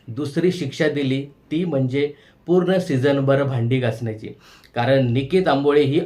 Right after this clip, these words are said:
अजिबात घरामध्ये काम करताना दिसत नाही, विशेष करून ती भांडी घासत नाही. तर असं सोशल मीडियावर सांगितलं जाते की दुसरी शिक्षा आहे ती भांडी घासायची. पण मला असं वाटतं ना की बघा, भाऊच्या धक्क्यावरती रितेश भाऊने एक लाकडी जुनाट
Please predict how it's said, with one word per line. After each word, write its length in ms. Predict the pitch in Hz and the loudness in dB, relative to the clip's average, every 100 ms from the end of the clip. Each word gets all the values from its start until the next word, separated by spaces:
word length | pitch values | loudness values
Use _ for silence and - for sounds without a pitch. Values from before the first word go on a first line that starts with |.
| - | -2
अजिबात 500 | 139 127 170 175 165 | -2 2 2 4 2
घरामध्ये 640 | 165 135 139 139 135 143 | 2 0 0 0 0 -2
काम 360 | 143 131 131 139 | -2 -2 0 0
करताना 400 | 139 117 135 127 | -2 0 0 0
दिसत 300 | 120 139 135 | -2 -4 -2
नाही, 140 | 135 | -4
विशेष 360 | 127 120 151 139 | -2 -2 -2 -2
करून 320 | - 143 139 - - _ | -2 -2 -4 -8 -20 _
ती 80 | 180 | -4
भांडी 380 | 180 135 135 170 | -2 0 2 4
घासत 460 | 139 120 139 135 143 | 4 0 -2 -4 0
नाही. 340 | 123 120 - - - _ - - | 0 0 -6 -12 -20 _ -12 -2
तर 100 | 139 | 0
असं 260 | 135 151 | 0 -2
सोशल 420 | 151 - 139 165 160 | -4 -4 -4 -2 0
मीडियावर 280 | 151 151 | 2 2
सांगितलं 460 | 147 139 123 135 143 | 0 -4 -2 -2 0
जाते 260 | 135 120 135 | 0 0 -4
की 180 | 160 | -2
दुसरी 420 | 160 123 131 175 180 | -4 -2 -4 -2 -4
शिक्षा 340 | 147 123 147 | -6 -4 -2
आहे 240 | 131 135 | 0 -2
ती 360 | 135 - - 151 | -6 -16 -6 -2
भांडी 300 | 131 123 139 | 0 0 0
घासायची. 540 | 139 120 135 123 131 - - _ | 0 0 -2 -4 -8 -10 -20 _
पण 80 | - | -6
मला 200 | 156 143 | -2 0
असं 160 | 156 175 | 2 2
वाटतं 300 | 147 135 151 | 0 -2 -2
ना 80 | 143 | -2
की 180 | 139 | -4
बघा, 360 | 147 135 147 170 - - _ 117 | -4 0 0 -2 -8 -20 _ -4
भाऊच्या 360 | 123 151 165 | -2 0 0
धक्क्यावरती 800 | 143 135 151 147 135 135 143 147 | 0 0 2 2 2 -2 -4 -4
रितेश 400 | 143 131 123 156 | -2 -4 -2 -4
भाऊने 380 | 139 135 143 143 | -2 0 0 0
एक 440 | 147 147 156 156 143 | -2 -2 -4 -4 -4
लाकडी 540 | 120 123 131 175 170 | -2 -4 -4 0 2
जुनाट 640 | 131 117 110 143 156 156 | 0 -4 -4 -2 2 2